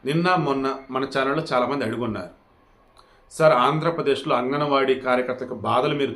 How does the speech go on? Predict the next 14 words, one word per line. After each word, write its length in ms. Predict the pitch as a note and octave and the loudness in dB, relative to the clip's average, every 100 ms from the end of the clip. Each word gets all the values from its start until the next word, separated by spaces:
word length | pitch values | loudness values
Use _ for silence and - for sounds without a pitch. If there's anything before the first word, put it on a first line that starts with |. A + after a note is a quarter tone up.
| C3+ | -6
చూస్తున్నారా? 480 | B2+ C3 A2+ A2 | -6 -4 -2 -2
స్ట్రైక్లు 420 | B2 - C3 C3+ D3 | -4 -2 -2 0 -2
మేము 160 | C3+ | -2
చేస్తే 260 | B2 B2 C3 | 0 -2 -2
మీకు 200 | B2+ A#2 | -6 -4
తెలుస్తుందా? 400 | B2 B2 B2 C3+ | -4 -4 -4 -4
నేను 140 | B2+ | -2
కూడా 140 | C#3 B2 | -2 -2
అంగన్వాడీ 320 | C3 C3+ C3+ | -2 -2 -2
కార్యకర్తనేనండి, 880 | A2+ G#2+ B2 - A#2 G2+ B2 G#3 G#3 - - B2+ | -4 -6 -6 -8 -8 -4 -2 -2 -4 -16 -14 0
మా 160 | D3+ | 4
గురించి 280 | D#3 - F3 | 4 4 0
చెప్పండి" 680 | D#3+ C#3+ D#3 C#3 B2+ B2+ D#3+ | -2 -2 -2 0 0 0 0
అని. 140 | G#2+ | -2